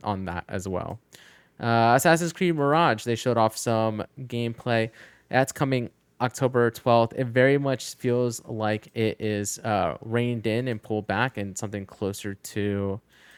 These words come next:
what we know from, like, the original Assassin's Creed, Assassin's Creed two, three. It seems like it is not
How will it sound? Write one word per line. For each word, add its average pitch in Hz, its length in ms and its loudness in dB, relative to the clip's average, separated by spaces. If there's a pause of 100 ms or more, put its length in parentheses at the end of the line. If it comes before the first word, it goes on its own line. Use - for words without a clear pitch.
(280)
what 110 300 0
we 110 160 -2
know 104 500 0
from, 98 500 -2
like, 98 200 -6
the 104 120 -6
original 104 520 -2
Assassin's 110 440 -4
Creed, 110 360 -2
Assassin's 104 320 -6
Creed - 260 -10
two, 104 420 -4
three. 107 360 -2
It 104 120 -6
seems 107 160 -8
like 104 280 -8
it 104 240 -6
is 101 320 -6
not 104 520 -6